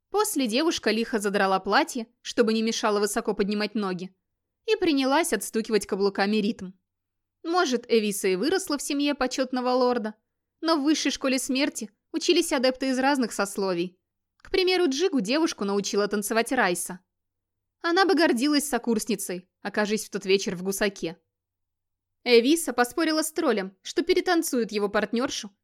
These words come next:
и выиграла. Монеты некромантка честно поделила с партнёром, но вот целоваться с ним отказалась, извернулась и юркнула за дверь,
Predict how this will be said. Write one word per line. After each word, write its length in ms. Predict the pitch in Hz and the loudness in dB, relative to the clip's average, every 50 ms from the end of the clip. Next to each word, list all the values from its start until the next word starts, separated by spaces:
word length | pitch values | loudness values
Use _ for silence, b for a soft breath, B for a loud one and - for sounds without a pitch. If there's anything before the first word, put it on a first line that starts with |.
| _ _ | _ _
и 120 | 226 233 | -4 -4
выиграла. 540 | 202 202 214 196 175 170 185 175 180 180 180 _ _ _ _ _ _ _ _ _ _ | -2 -2 -4 -4 -4 -4 -4 -4 -4 -6 -10 _ _ _ _ _ _ _ _ _ _
Монеты 420 | 226 220 214 208 220 233 233 285 | -4 -2 0 0 0 0 0 0
некромантка 640 | 247 226 220 - 233 208 208 214 220 220 214 - 240 | -2 -2 0 0 0 0 2 0 -2 -2 -2 -4 -6
честно 420 | - - - 269 302 - - 311 220 | -6 -2 -2 -2 -2 0 -4 -2 0
поделила 480 | - 202 190 220 208 214 269 311 285 | 0 0 0 0 0 0 0 0 -2
с 80 | 247 - | -4 -2
партнёром, 640 | - 208 202 202 - 196 180 175 175 175 180 - _ _ _ _ _ _ _ _ _ _ | -4 -4 -4 -4 -6 -4 -4 -2 -4 -4 -8 -10 _ _ _ _ _ _ _ _ _ _
но 120 | 320 330 | -2 0
вот 180 | 311 349 349 - | 0 -2 -2 -2
целоваться 440 | - 370 320 311 302 302 302 - 294 | 0 2 2 4 2 2 0 -2 -4
с 80 | - | -2
ним 140 | 302 262 262 | 0 0 0
отказалась, 720 | 247 - - 269 240 220 208 190 180 175 180 180 - - _ _ _ _ _ _ _ _ | -2 0 0 0 0 2 0 -2 -2 -2 -4 -6 -10 -14 _ _ _ _ _ _ _ _
извернулась 680 | - 220 208 202 214 220 220 214 247 302 302 262 - - | -6 -6 -2 0 0 2 2 2 0 0 -2 -2 -2 -4
и 40 | 220 | -2
юркнула 400 | 196 202 190 - 233 196 190 190 | -2 -2 -2 -2 -6 -4 -4 -2
за 140 | 185 220 214 | 0 0 -2
дверь, 360 | 196 196 180 175 180 - | 0 0 -2 -2 -2 -8